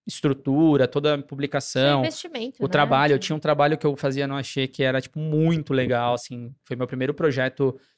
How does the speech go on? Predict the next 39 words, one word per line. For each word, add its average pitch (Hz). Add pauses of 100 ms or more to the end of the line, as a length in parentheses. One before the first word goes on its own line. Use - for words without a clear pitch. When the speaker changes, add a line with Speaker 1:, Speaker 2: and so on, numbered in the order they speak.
Speaker 1:
que 123
construiu 139
a 185
minha 165 (120)
trajetória 135
dentro 131
do 131
Axê 127
sobre 127 (200)
desenvolvimento 127
de 131
novas 127
moléculas, 123
que 127
foi 135
do 151
zero 135
e 139
a 135
gente 127
achou 135
uma 131
coisa 139
muito 139
foda, 131 (280)
que -
quem 131
sabe 123
no 120
futuro, 123
em 120
breve, 117 (360)
é, 120
vai 120
ser 117 (200)
patenteado 123
e 117
tudo 127
mais. 131